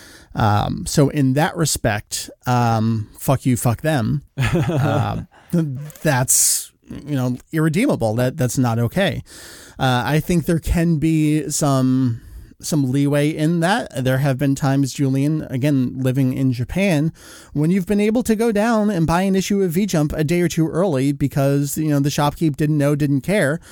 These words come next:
Speaker 2: Yeah.
Speaker 1: I mean, yeah, it broke Street Day, but you legally paid for it. You legally own it. We legally have the right to say what it says inside.
Speaker 2: Yeah.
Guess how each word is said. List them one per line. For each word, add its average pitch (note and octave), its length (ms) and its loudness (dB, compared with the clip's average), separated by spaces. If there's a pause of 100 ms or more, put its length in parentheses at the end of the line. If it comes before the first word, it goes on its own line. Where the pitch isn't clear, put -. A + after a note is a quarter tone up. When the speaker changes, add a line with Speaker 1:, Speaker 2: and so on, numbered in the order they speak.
Speaker 2:
Yeah. F#2+ 240 -4
Speaker 1:
I - 40 -10
mean, F3 280 0 (280)
yeah, F#3+ 420 0
it F3 260 -2
broke F3 340 0
Street - 400 -4
Day, C#3+ 160 2
but - 260 -4
you D#3+ 160 0
legally E3+ 540 0
paid G3 240 -2
for C#3 220 0
it. - 60 -10
You D#3 180 0
legally E3 600 0
own F3 240 0
it. C#3 200 -2
We D3+ 140 2
legally D3 500 0
have D#3 160 0
the D#3+ 100 0
right D3 220 0
to D#3+ 100 -6
say D3 200 0
what D3 180 2
it E3 100 -6
says G3 240 -2
inside. A2+ 540 0
Speaker 2:
Yeah. F2 160 -4